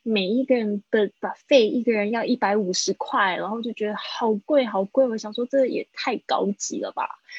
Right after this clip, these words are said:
然后结果后来他就说，“哎，隔壁有商场，你要不要去看？”然后我想说，“对啊，我刚好要买一件围巾，我刚好要买一件scarf，围巾，大家还记得吗？scarf。”然后我就想说，因为我要去北部出差，所以这个北方出差我怕冷，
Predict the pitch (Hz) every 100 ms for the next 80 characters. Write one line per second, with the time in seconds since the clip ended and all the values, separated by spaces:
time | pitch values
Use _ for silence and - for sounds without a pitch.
0 | - _ - 196 214 202 220 202 220 208
1 | 185 175 208 190 202 208 196 269 285 -
2 | - 220 262 226 170 - 220 220 180 175
3 | 180 185 - 165 - - 175 196 208 190
4 | 202 285 254 214 196 226 247 202 214 208
5 | 156 175 - 202 175 170 160 175 - 160
6 | 160 202 _ _ _ _ _ - 185 202
7 | 226 214 208 156 165 208 202 - - 202
8 | - - - _ _ _ - 180 175 -
9 | 190 180 175 165 - 156 - 101 - -
10 | - - - - 180 180 - - _ _
11 | - 202 214 190 196 196 185 190 185 214
12 | 208 156 190 226 - 160 - 202 170 -
13 | 185 170 - - 131 - 160 165 170 -
14 | 170 196 196 202 202 - 185 170 - -
15 | 180 - 170 95